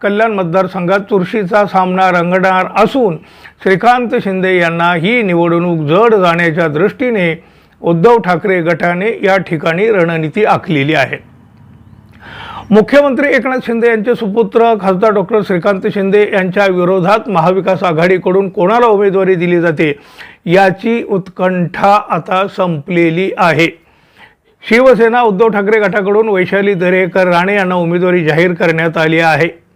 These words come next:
दरेकर यांनी दोन हजार नऊ मध्ये महाराष्ट्र नवनिर्माण सेनेकडून लोकसभा निवडणूक लढवली होती. त्यावेळी एक लाखाच्या आसपास त्यांना मते पडली होती.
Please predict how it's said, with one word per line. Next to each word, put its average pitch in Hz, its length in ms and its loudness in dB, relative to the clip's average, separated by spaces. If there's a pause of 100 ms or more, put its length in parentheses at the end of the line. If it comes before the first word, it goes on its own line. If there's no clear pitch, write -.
(640)
दरेकर 220 520 4
यांनी 214 380 0
दोन 196 220 -2
हजार 190 260 0
नऊ 202 240 0
मध्ये 180 600 2
महाराष्ट्र 202 580 0
नवनिर्माण 196 600 -2
सेनेकडून 185 600 -2
लोकसभा 170 460 0
निवडणूक 160 420 0
लढवली 147 400 2
होती. 147 420 -2 (760)
त्यावेळी 214 840 4
एक 214 260 2
लाखाच्या 196 480 -2
आसपास 202 500 -2
त्यांना 185 220 -2
मते 175 240 -4
पडली 156 300 -2
होती. 147 340 -2